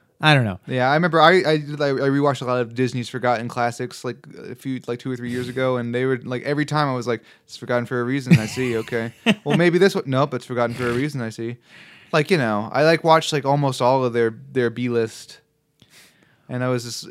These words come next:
Speaker 2: every time I was like, "I see, no one talks about this," or, "I see
Speaker 1: Yeah.
Speaker 2: why."
Speaker 1: And that's the thing, you know, one, one thing you can always rely on, in most cases, I'd say in ninety-five percent of, of cases,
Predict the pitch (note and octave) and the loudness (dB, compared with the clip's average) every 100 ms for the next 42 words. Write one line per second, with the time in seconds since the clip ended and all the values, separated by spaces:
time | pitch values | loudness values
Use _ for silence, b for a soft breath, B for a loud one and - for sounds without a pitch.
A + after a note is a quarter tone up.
0 | - C#3+ D3+ D#3+ D#3 B2+ B2 A2+ A#2+ A2+ | -6 -2 0 2 2 2 -2 -2 -4 -2
1 | A#2 A2+ D#3+ C#3 A#2+ A2+ A#2+ A2+ A2 A2 | -4 -4 -6 -4 -4 -6 -8 -10 -10 -8
2 | G#2+ A2 A#2+ A#2 A2 _ b b b b | -8 -10 -10 -12 -14 _ b b b b
3 | b b D3 C#3 A#2+ F#2+ B2+ A2+ - - | b b 0 2 2 0 -6 -10 -14 -2
4 | F3+ G3+ G#3 G#3+ A#3 G#3+ D#3 C3 D3+ E3+ | 4 4 4 0 2 4 4 2 2 6
5 | E3 D#3+ D3+ F3+ F#3 E3 F3+ G#3+ G3+ F3+ | 6 6 6 4 2 0 0 2 2 2
6 | E3+ C#3+ D#3+ D3+ C3+ B2+ C3+ C#3+ D3 D3+ | 2 4 4 2 0 0 2 2 2 0
7 | D#3+ D#3+ b b C3+ D3 D3 G#3+ B3 - | -2 -6 b b -2 2 6 8 6 4
8 | - E3+ C#3 A#2 B2 C#3+ - D#3+ A#2 A2 | 0 2 0 -2 -2 -2 0 0 0 -2
9 | D3+ G3 F#3+ - F3 D#3+ D#3 - C#3 C3 | 0 2 0 2 2 2 -2 0 -2 -2
10 | B2 A2 G2+ - A#2 G#2+ G#2 - _ _ | -4 -6 -8 -6 -4 -4 -8 -20 _ _
11 | _ - C#3+ B2+ C3 G#2+ | _ 0 2 2 -2 -4